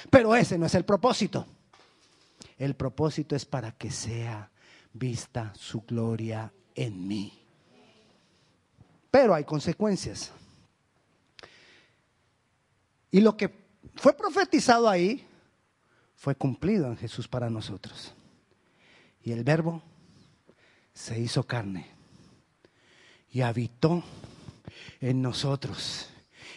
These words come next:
Y fue vista su gloria, gloria como del Hijo de Dios. Y el Verbo se hizo carne acá. Y fue vista su gloria.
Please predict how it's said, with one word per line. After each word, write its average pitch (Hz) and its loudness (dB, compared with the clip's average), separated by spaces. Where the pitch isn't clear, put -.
Y 139 2
fue 156 0
vista 180 2
su - -2
gloria, 135 0
gloria 160 2
como 147 0
del 123 -2
Hijo 208 0
de 123 0
Dios. 117 -4
Y 151 4
el 147 4
Verbo 220 4
se 156 2
hizo 165 2
carne 160 2
acá. - -4
Y 151 6
fue 202 4
vista 240 4
su 214 4
gloria. 170 4